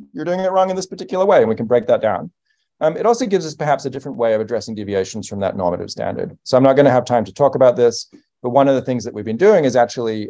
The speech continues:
uh, formalizing the idea of nudging, right? Where you can think about if you've got this meta level model,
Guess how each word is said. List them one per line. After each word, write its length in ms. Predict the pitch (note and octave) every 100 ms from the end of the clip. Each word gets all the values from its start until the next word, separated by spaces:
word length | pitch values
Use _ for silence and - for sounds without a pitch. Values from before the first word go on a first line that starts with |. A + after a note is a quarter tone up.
| -
uh, 240 | G#2+ G#2 G#2+ _ -
formalizing 760 | D3+ D#3+ C3 B2 A#2 A2+ A2
the 120 | G2+ G2+
idea 420 | G2 G#2+ A2 A2 -
of 380 | F#2+ F#2 F#2 F#2+
nudging, 520 | G2+ A#2+ - D2 - _ _ _
right? 280 | G#2+ G#2 G#2 -
Where 120 | G#2+
you 100 | G#2
can 100 | A2
think 120 | A#2+
about 240 | A2 G#2 A2
if 100 | A#2+
you've 120 | G2+
got 280 | A#2+ C3+ C3
this 180 | G#2
meta 220 | A2 A2+ A#2+
level 240 | G2+ F#2+
model, 420 | C#3 E3 B2+ A2